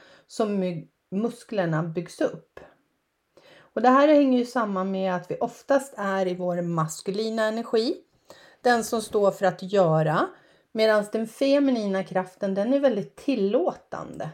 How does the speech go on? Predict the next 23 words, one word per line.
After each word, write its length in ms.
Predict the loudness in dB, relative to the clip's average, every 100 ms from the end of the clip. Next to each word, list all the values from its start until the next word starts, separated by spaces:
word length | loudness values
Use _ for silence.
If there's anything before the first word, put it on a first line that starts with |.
| _
Den 180 | -4 -2
är 40 |
förstående 920 | -2 -6 -4 -4 -2 -2 -2 2 0 0 _
och 200 | -4 0
välkomnande. 1000 | 2 0 -2 -2 -2 -2 -6 -10 -10 -10 -12 _ _ -20 _
Och 200 | _ -6
det 80 | 0
är 200 | 2 2
ju 180 | 4 4
i 100 | 2
nuet 960 | 2 4 4 4 2 -4 -4 -4 -16 -20 _ _ _ _
och 200 | -12 -6
i, 80 | -4
med 400 | -2 0 0 0
ett 200 | -2 -4
öppet 380 | -8 -8 -10 -6
hjärta 560 | -4 -4 -6 _ -2 -2
som 240 | -4 -4 -2
vi 80 |
verkligen 460 | -2 -2 -4 -4 -4
kan 140 | -4
komma 240 | -4 -2 -2
vidare. 560 | -4 -6 -2 -2 -2